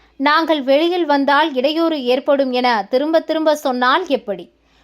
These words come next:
விஜய் வெளியில் வந்து மக்களை சந்திக்க வேண்டும். எல்லோரும் எம் ஜி ஆர் ஆக வேண்டும் என்று நினைக்கிறார்கள். எப்போதும் ஒரே ஒரு எம் ஜி ஆர் தான்.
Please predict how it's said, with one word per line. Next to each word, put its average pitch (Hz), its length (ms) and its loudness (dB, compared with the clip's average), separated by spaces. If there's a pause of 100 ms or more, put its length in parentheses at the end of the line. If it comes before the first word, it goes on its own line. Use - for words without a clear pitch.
(140)
விஜய் 311 340 2
வெளியில் 285 440 0
வந்து 277 340 2
மக்களை 320 520 0
சந்திக்க 285 460 -2
வேண்டும். 185 520 -6 (340)
எல்லோரும் 359 520 2
எம் 277 200 -2
ஜி 311 140 0
ஆர் 311 140 4
ஆக 285 260 0
வேண்டும் 262 300 -2
என்று 254 320 -4
நினைக்கிறார்கள். 220 840 -2 (340)
எப்போதும் 294 640 2
ஒரே 254 360 2
ஒரு 294 300 2
எம் 262 180 -2
ஜி 277 200 -2
ஆர் 262 240 2
தான். 269 240 0